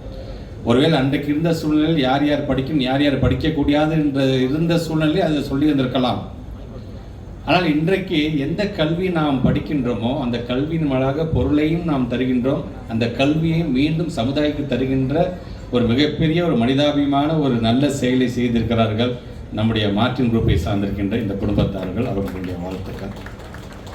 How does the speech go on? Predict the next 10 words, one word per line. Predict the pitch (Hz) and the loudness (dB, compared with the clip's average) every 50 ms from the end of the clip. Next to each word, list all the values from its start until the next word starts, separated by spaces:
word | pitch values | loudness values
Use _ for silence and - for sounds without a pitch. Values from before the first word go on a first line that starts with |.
| - - - - - - - - - - 117 | -14 -14 -14 -14 -14 -14 -14 -14 -12 -8 -2
எல்லோரும் | 117 131 160 180 185 190 202 208 214 202 180 | 0 2 4 4 4 4 4 2 2 2 2
படிக்கணும் | 170 170 160 180 185 185 180 | 0 0 0 -2 -2 -2 0
என்ற | 165 160 151 | 0 0 0
அண்ணல் | 143 143 143 139 131 | 0 0 0 0 0
அம்பேத்கர் | 120 127 135 151 165 160 156 151 151 139 131 | 0 0 0 0 0 -2 -2 -2 0 0 0
அவர்களும் | 135 131 123 120 127 135 147 156 156 147 147 - - - - - - - | 0 0 0 0 0 0 2 2 0 0 -2 -6 -8 -12 -14 -14 -8 -4
தந்தை | - 127 131 123 113 | -2 0 2 2 0
பெரியார் | 107 - 127 127 143 147 143 | 0 2 2 2 4 4 2
அவர்களும் | 135 131 120 120 123 131 131 - | 2 2 0 0 -2 -2 -2 -2
சொன்னது | - 110 117 123 120 117 131 143 117 98 92 - - | -2 -2 -2 -2 -2 -2 -4 -4 -6 -6 -8 -10 -14